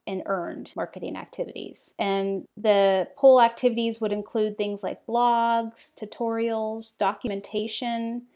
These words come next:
meetups, conference talks, and then, of course, organic social. And open source users don't want to give you your email, and they certainly won't click on an ad. And they will, however, read an ungated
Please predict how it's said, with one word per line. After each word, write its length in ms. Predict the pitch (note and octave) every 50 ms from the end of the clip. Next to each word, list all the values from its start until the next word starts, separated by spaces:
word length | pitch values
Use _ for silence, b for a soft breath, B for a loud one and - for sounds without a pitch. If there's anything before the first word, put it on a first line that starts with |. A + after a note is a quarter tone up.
| b b
meetups, 840 | G#3 G#3+ G#3+ A3+ A3+ A#3+ B3+ - - - - - - - - - -
conference 500 | - - A#3 A#3 A#3 - B3+ B3 B3 -
talks, 800 | - C4 B3+ A#3+ A#3+ B3+ B3+ - - - - - - - - - -
and 180 | - G#3+ G#3 G3+
then, 360 | G#3 G3+ G3+ G3 G3 F#3+ - - -
of 120 | G3+ -
course, 240 | - - G3+ G3 -
organic 560 | - - G#3 G3 G3 A3 G#3+ G#3 F#3+ F3+ -
social. 520 | - - - F3 E3 - - - - - _ _ _ _ -
And 460 | G#3 G#3 G3+ G3+ G3 G3 G3 F#3+ - _ _ _ -
open 280 | - B3 B3+ B3+ D#4 C#4+
source 380 | - - C4+ B3 A#3+ A#3+ -
users 380 | B3 A#3 A#3 G#3+ A3+ G#3+ G#3 F#3+
don't 320 | F3 G#3 G#3 G#3 A3 -
want 180 | - A3 G#3 G3+
to 60 | G3
give 180 | - G3 F#3 F#3
you 220 | F#3 F#3 F#3 F3+
your 160 | F3+ F3+ F3
email, 520 | - E3+ E3+ F#3+ F3 E3 F#3 F3+ F3+ G#3+ - _ -
and 120 | - - G3+
they 80 | F#3+
certainly 480 | F#3+ - - A3 G#3+ - - A#3+ A3+ A3
won't 260 | G3+ G#3 G3 F#3+ G3+
click 180 | - A#3 G#3 G#3+
on 160 | F#3+ F#3 F#3+
an 80 | F#3+ F#3
ad. 380 | F3 F3 E3 E3 E3 F#3 G#3+ - -
And 380 | - G3+ G3+ G3+ G3 G3 G3 F#3 - - G3 -
they 160 | G#3+ G#3 G3+
will, 280 | G3 A3+ C4+ E4+ F#4
however, 460 | F4 C#4 A#3+ G3+ G#3+ G#3+ G#3+ G3+ F#3+ F#3+
read 340 | G3+ G#3 G#3+ G#3 G#3 G#3 G3
an 160 | G3+ F#3+ F#3+ - -
ungated 800 | - G#3 G#3+ A3 G#3 G#3 G3+ G3 G3 G3 F#3 F3+ F3+ F3+ F#3 A3